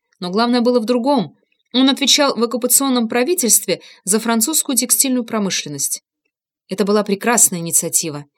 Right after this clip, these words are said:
Ввиду прошлых заслуг Габриэль можно было бы найти какой-нибудь предлог для освобождения её племянника.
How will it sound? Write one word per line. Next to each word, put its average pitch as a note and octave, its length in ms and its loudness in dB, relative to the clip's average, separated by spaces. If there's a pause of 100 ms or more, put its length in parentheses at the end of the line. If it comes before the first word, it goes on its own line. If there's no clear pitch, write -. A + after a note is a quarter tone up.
(280)
Ввиду A3 260 2
прошлых B3+ 380 2
заслуг A#3+ 380 2
Габриэль A#3+ 320 2
можно A#3 300 0
было A#3+ 180 2
бы A3+ 100 0
найти A3+ 320 2
какой-нибудь A3 560 0
предлог G#3+ 440 -2 (260)
для A3 140 2
освобождения A3 640 0
её A3+ 120 0
племянника. E3 680 -4